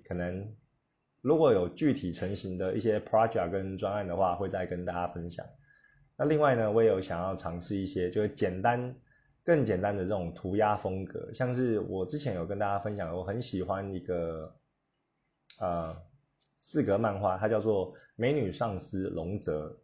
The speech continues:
哦，龙泽小姐。<clears throat> 这个漫画很正，龙泽小姐她是一个，呃，职场的上司，然后她就会穿那种O L的服装，然后胸部超级大，<laughs> 个性呢也是很，蛮，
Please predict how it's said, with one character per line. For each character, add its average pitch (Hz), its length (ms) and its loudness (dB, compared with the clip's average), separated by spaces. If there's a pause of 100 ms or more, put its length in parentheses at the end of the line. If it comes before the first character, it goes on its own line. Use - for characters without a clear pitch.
(140)
哦， 80 140 -8
龙 101 200 -2
泽 92 180 2
小 87 260 -4
姐。 87 200 -8 (500)
<clears throat> - 1700 -16
这 170 120 6
个 143 60 12
漫 131 140 8
画 113 200 8
很 87 200 -2
正， 87 220 2
龙 107 240 0
泽 123 140 4
小 107 160 6
姐 98 100 2
她 95 140 2
是 95 260 -4
一 - 160 -10
个， 82 480 -4
呃， 87 180 -4
职 123 200 -6
场 113 160 -2
的 90 120 -2
上 98 240 -2
司， 92 380 -6
然 90 100 -4
后 104 140 -4
她 104 340 2 (520)
就 110 140 2
会 107 80 2
穿 101 260 0
那 104 100 -2
种 85 240 -4
O 110 160 2
L 85 180 0
的 85 100 -2
服 87 260 -8
装， 80 260 -6 (640)
然 92 120 -2
后 101 120 2
胸 107 240 -2
部 98 100 -4
超 95 340 0
级 92 180 -6
大， 87 220 -6 (680)
<laughs> - 680 -12
个 147 140 10
性 123 220 4
呢 104 100 2
也 87 100 0
是 95 320 2
很， 87 300 -2
蛮， 98 240 -2